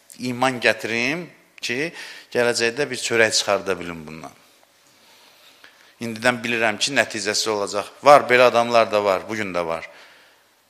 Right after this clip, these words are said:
Bəzi siyasətçilər var ki, görürsən ki, hiss eləyir ki, məsələn, dindarların sayı çoxalır, bu da olur dindar.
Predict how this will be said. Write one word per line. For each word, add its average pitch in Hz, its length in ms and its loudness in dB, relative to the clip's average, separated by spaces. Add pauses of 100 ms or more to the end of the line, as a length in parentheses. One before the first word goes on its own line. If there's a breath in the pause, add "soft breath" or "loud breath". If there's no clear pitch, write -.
(600)
Bəzi 117 380 6
siyasətçilər 101 640 2
var 95 160 0
ki, 113 200 -8
görürsən 98 360 -6
ki, 107 220 -10
hiss - 240 0
eləyir 95 260 -6
ki, - 140 -6
məsələn, 87 340 -6
dindarların 92 580 -8
sayı 90 260 -6
çoxalır, 98 400 -8
bu 95 100 -14
da 87 40 -6
olur 87 200 -8
dindar. 80 540 -12